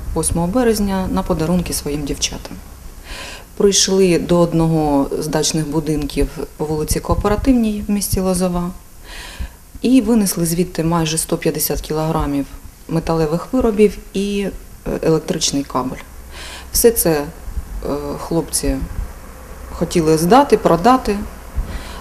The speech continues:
але через деякий час, буквально через декілька днів, були затримані працівниками міліції. Е, все викрадене в них було вилучено, повернуто власникові. Хлопці розповіли, що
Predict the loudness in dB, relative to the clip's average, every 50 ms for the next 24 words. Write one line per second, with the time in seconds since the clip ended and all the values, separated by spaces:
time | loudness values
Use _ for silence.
0 | -6 -4 0 2 4 4 6 6 6 6 6 4 2 0 2 2 2 4 4 4
1 | 4 4 0 -2 0 2 2 2 2 2 -2 -2 0 2 2 2 4 4 4 4
2 | 4 2 0 -2 -4 -8 -12 -16 -16 -16 -18 -14 -10 -6 -4 -2 -2 -2 -2 -2
3 | -2 -2 -2 0 2 6 8 8 8 8 6 2 0 0 0 0 0 0 2 2
4 | 2 2 2 0 0 -2 -2 0 0 0 0 0 0 0 0 2 2 4 4 4
5 | 4 4 2 2 0 0 0 0 -2 -6 -10 -14 -18 -18 -18 -16 -16 -16 -16 -18
6 | -18 -14 -10 -4 -2 0 0 0 0 0 0 2 4 4 4 4 2 2 2 2
7 | 4 4 4 6 6 6 6 4 4 4 4 4 6 6 6 4 4 4 2 0
8 | 0 0 0 0 -4 -6 -8 -12 -18 -20 -20 -20 -20 -20 -18 -8 -4 0 2 4
9 | 4 4 2 0 0 0 2 4 4 4 4 2 0 -2 -4 -2 -2 -2 -2 -2
10 | -2 -4 -6 -10 -12 -16 -18 -20 -20 -20 -20 -20 -20 -20 -20 -20 -20 -18 -18 -16
11 | -16 -16 -16 -16 -16 -16 -16 -16 -16 -16 -12 -2 0 0 0 2 4 4 6 6
12 | 4 4 4 4 6 6 6 4 4 4 4 2 2 4 4 4 6 6 4 4
13 | 2